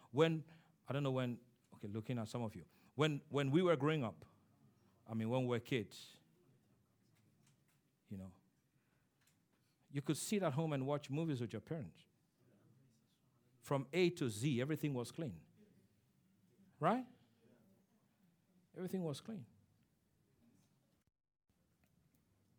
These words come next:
Now, I'm talking, I'm talking about coming from Africa. 'Cause I know it's been messed up in the West for a long time. But Africa,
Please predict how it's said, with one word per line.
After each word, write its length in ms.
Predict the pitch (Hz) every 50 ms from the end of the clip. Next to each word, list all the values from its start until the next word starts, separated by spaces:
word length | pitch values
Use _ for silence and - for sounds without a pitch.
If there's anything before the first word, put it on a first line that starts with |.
| _ _ _ _ _ _ _ _ _ _ _ _ _ _ _ _ - - _ _ _ _ -
Now, 60 | 123
I'm 60 | 120
talking, 240 | - 147 143 135 139
I'm 100 | 123 110
talking 220 | - 156 156 151
about 120 | 139 127 -
coming 220 | - 135 139 123
from 160 | - 120 113
Africa. 300 | 123 123 - 98 - - - _ _ _ _ _ _ _ _ _ _ _ _ _ _ _ _ _ - _ _ _ _ _ - _ -
'Cause 160 | 123 117 135
I 60 | 131
know 160 | 135 143 143
it's 100 | 131 -
been 140 | 127 123 123
messed 260 | 135 139 127 - -
up 140 | 131 117 -
in 100 | 120 113
the 80 | 113 110
West 240 | 123 127 113 -
for 100 | 123 110
a 40 | 110
long 180 | 113 117 113 104
time. 160 | 104 113 104 - - - - _ - - - - - - - - - - - - - - - - - - -
But 140 | 107 113 120
Africa, 500 | 135 156 165 - 160 139 - 123 113 104